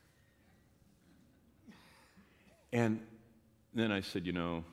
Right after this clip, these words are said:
you just ask him." You know, I just did the gospel that you all do. That's great. Of course, I didn't know about this. I was at the concert, and it was a couple years before she saw that.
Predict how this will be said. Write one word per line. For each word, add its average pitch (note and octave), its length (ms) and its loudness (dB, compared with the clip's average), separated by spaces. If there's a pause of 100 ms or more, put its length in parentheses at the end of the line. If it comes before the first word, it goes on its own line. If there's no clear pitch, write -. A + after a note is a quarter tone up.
(140)
you E2+ 80 -8
just F2 260 -6
ask D#2 300 -2
him." D#2+ 260 -8 (140)
You B2+ 100 0
know, D3 80 2
I B2+ 80 4
just C#3+ 220 -4
did C3 100 -4
the A#2+ 80 -8
gospel B1+ 440 -8
that E2 200 -2
you E2 160 -4
all B1+ 160 -6
do. A#1+ 180 -14 (1000)
That's A3 220 -2
great. C#2 260 -8 (440)
Of - 100 -10
course, B2 200 2
I F#2+ 80 6
didn't A2+ 200 -4
know D#2 60 -8
about D2+ 280 -6
this. B2+ 320 -6 (200)
I G2 80 6
was B2+ 160 -2
at G#2 120 -2
the - 40 -16
concert, G#2+ 520 -4
and F2+ 100 -4
it E2+ 80 -8
was F2 180 -10 (100)
a - 80 -20
couple F2+ 220 -6
years G2 380 -4 (160)
before G2 400 -6
she - 160 -14
saw A#2 260 -4
that. E2 160 -8